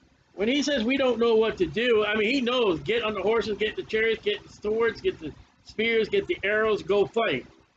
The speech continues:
He knows that. But neither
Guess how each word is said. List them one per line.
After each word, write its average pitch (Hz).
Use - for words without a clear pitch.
He 277
knows 262
that. 208
But 214
neither 285